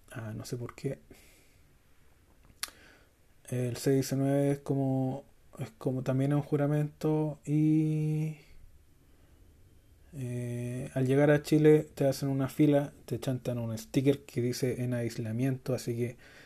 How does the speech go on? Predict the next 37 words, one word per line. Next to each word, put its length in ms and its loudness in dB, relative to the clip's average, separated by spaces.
salir 360 0
del 140 0
aeropuerto 480 -2
puede 220 0
ser 180 -2
un 240 -6
culazo, 560 0
eh, 360 -4
si 140 -6
es 40 -8
que 120 -8
no 100 -4
te 80 -6
saca 240 -6
el 160 -6
sticker. 420 -10
<laughs> 40 -10
Eh, 400 2
<laughs> 480 8
y, 640 6
y 40 4
te 100 2
hacen 240 6
un 160 4
P 140 2
C 160 8
R 160 6
mismo 240 4
en 80 4
el 60 6
aeropuerto, 440 2
es 60 0
gratis, 560 2
y 20 0
se 140 -2
supone 360 0
que, 320 4